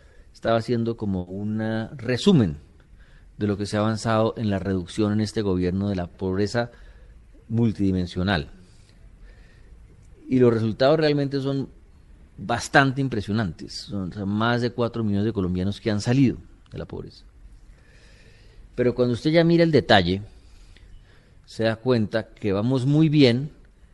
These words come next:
pero que el quiebre está en la diferencia entre el mundo urbano y el mundo rural. Y usted no puede pretender que usted es un país desarrollado con gente que viaja y son,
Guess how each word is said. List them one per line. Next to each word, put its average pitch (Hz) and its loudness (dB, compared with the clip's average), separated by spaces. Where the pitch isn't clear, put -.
pero 110 4
que 101 -2
el 101 0
quiebre 143 2
está 110 -4
en 110 -4
la 101 -2
diferencia 98 -4
entre 101 -6
el 90 -4
mundo 92 -2
urbano 95 -2
y 78 -4
el 87 -4
mundo 85 -4
rural. 80 -8
Y - -4
usted 143 0
no 165 2
puede 165 6
pretender 131 2
que 147 -8
usted 131 -8
es 135 -4
un 139 -4
país 135 2
desarrollado 113 0
con 104 -4
gente 101 -2
que 104 -2
viaja 110 4
y 98 4
son, 95 -4